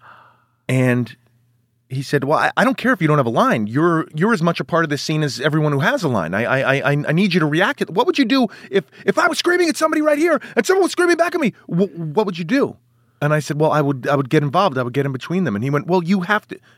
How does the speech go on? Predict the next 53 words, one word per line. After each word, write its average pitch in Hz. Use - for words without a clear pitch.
you, 160
you 151
have 220
to 196
be 175
a 160
part. -
You -
have 202
to 196
listen 202
to -
everything 196
that's 160
happening, 143
and 151
you 185
have 196
to 170
be 175
a 151
part 226
of 147
this." 101
And 160
<laughs> -
I 190
know 180
this 196
is, 147
like, 151
the 151
most 143
simplistic 143
moment 127
anyone's 113
had, 107
but 143
anytime 180
I 151
walk 139
on 135
a -
set 123
or 101
walk 101
on 107
a 101
stage 107
or 98
do 107
anything, 98
I, 127